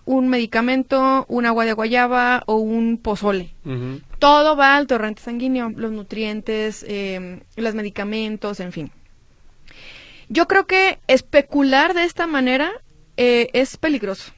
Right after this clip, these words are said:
Speaker 1: porque déjame decirte que las afectaciones cardíacas,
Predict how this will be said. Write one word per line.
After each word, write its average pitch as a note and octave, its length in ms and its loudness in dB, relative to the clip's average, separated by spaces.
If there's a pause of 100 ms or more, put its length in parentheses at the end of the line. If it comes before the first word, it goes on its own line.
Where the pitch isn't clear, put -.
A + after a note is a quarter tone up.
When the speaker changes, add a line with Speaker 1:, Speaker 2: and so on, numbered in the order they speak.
(440)
Speaker 1:
porque B3 680 2
déjame C4 380 0
decirte D4 280 -4
que D4 100 -6
las A#3+ 140 -2
afectaciones A#3+ 560 -4
cardíacas, B3 760 -6